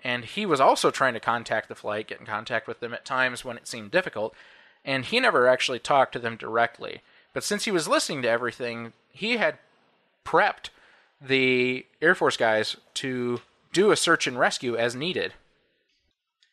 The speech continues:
People in the mountainous region around Okutama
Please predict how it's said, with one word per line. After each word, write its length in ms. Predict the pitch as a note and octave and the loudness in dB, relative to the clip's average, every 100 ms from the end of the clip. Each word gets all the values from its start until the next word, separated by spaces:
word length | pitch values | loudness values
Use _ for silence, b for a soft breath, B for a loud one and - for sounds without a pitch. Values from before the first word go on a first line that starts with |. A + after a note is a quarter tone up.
| _ _ _ | _ _ _
People 280 | G3+ G#3+ G3+ | -2 0 0
in 60 | F#3+ | 2
the 60 | |
mountainous 420 | D#3+ D#3+ D#3+ C#3 D3+ | 2 0 0 -4 -2
region 320 | D3+ D3 C3 | -2 0 0
around 300 | B2 B2+ B2 | 4 4 4
Okutama 600 | B2 B2+ A#2+ A#2+ A#2+ | 0 -2 0 2 2